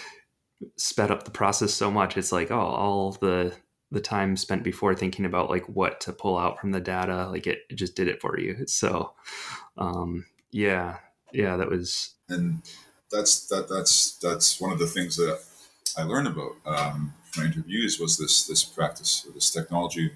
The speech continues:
Speaker 2: called auto M L, which is literally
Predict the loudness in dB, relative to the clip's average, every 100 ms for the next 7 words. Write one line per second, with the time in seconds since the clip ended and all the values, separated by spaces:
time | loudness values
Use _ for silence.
0 | -6 -4 -2 -2 -4 -8 -4 -2 -4 -8
1 | _ -20 _ _ _ _ _ _ _ -20
2 | -20 _ _ _ _ -2 0 2 0 0
3 | -4 -4